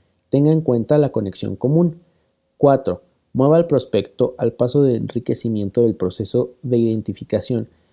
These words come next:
y luego a la etapa conectar. Ahondaremos cómo aprovechar la conexión común en la clase de conectar. Como último recurso para identificar compradores pasivos es simplemente conseguir compañías que encajen su perfil de comprador ideal.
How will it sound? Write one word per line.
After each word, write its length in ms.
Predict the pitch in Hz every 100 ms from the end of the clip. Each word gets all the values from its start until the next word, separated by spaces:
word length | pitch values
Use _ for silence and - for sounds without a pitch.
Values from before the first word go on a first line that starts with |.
| _ -
y 100 | 120
luego 240 | 123 131
a 40 | 143
la 100 | 113
etapa 340 | - 95 101
conectar. 420 | 98 87 - - - _ _ _ -
Ahondaremos 680 | 120 120 120 123 139 156 -
cómo 260 | 147 160
aprovechar 460 | 165 139 107 - 113
la 120 | 120
conexión 440 | 120 101 - 113
común 400 | 104 113 107 110 -
en 120 | 131
la 120 | 110
clase 440 | - 107 104 123 - 113
de 120 | 107
conectar. 460 | - 131 - - - _ _ _ _ _ _ _ _ _ _
Como 240 | - 180 220
último 300 | 240 269 190
recurso 400 | 139 139 139 151
para 140 | 123
identificar 500 | 113 113 - 127 139
compradores 540 | 156 139 120 127 127
pasivos 520 | - 110 123 131 143 -
es 80 | 156
simplemente 480 | 190 170 143 123 139
conseguir 360 | 123 - 110
compañías 460 | 110 120 110 104 107
que 120 | -
encajen 380 | 117 110 - 120
su 140 | 117
perfil 300 | - 95 -
de 80 | 110
comprador 420 | - 101 98 98
ideal. 320 | 104 131 165